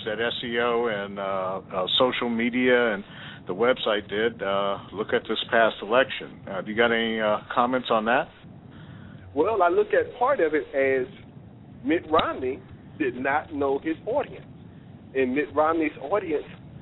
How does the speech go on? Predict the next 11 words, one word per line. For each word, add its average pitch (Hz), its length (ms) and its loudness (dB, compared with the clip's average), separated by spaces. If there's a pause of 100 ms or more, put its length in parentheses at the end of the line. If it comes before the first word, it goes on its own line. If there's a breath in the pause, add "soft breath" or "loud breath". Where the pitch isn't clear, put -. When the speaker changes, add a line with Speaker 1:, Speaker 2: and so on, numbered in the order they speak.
(100)
Speaker 2:
is 151 180 4 (220)
the 147 180 -10
whole 160 460 2 (300 loud breath)
U 139 260 0
S 139 80 2 (140)
A. 185 260 2 (240)
But 123 180 4
he - 120 -4
was 151 100 -2 (100)
sending 143 360 2
out 143 220 6